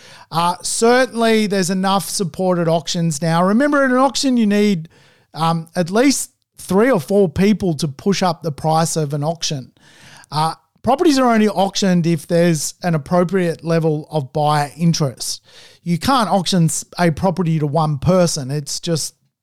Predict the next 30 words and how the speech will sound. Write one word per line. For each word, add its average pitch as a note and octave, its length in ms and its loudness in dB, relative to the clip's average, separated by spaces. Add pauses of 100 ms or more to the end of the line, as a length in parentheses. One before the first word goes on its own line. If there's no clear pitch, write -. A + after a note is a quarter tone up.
you D#3+ 100 -10
know, C3+ 140 -6
ir-, D#3+ 380 0
an F#3 140 2
irrelevant F3 760 0 (360)
kind F3+ 200 0
of E3 260 0
metric. E3+ 580 -2 (600)
So A3+ 460 2 (140)
if A3 160 -2
we D4 160 2
look D#4+ 160 4
at A#3+ 100 0
the G3 80 0
clearance A3+ 480 0
rates, F3 320 0
we're F#3+ 120 -2
starting A3 500 0
to A3+ 100 0
see F#3+ 400 0
auctions F3 640 -4
really F3 600 0
perform, F3+ 680 -2
and F3 320 -4
clearance G#3 420 0
rates F#3 320 2
are E3+ 100 2
above, D#3 360 0 (400)
for F#3 80 -2
example, E3+ 480 2